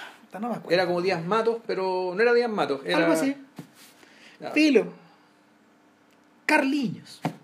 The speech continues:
Speaker 1: No sé, el, el, el, bueno, pero, pero era una, era un nombre a lo, era un nombre portugués, de hecho.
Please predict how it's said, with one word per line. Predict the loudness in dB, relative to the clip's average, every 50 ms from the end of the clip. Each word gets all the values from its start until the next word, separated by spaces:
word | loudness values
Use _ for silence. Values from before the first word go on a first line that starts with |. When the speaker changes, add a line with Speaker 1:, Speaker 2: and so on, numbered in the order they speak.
| -20 -20 -20 -20 _ _ _ _ _ -20 -20 -20 -20 -20 -18 -12
Speaker 1:
No | -6 -4 -4
sé, | 2 4 4 4 4 2 0 2 4 4
el, | 4 2 2 0 0 0 2 0
el, | 0 0 0 0
el, | -2 -2 0 0 -2 2
bueno, | 6 6 6 8 8
pero, | 6 4 4
pero | 4 0 0 2
era | 2 2
una, | 4 2 2 4 4
era | 2 2
un | 2 2 2
nombre | 0 0 2 2 2
a | 2
lo, | 4 4 4 6 6
era | 4 2
un | 2 0
nombre | -4 -2 -2 0
portugués, | 0 -2 -2 -2 -4 -2 -2 -2 -2 -4
de | -6
hecho. | -10 -12 -16 -20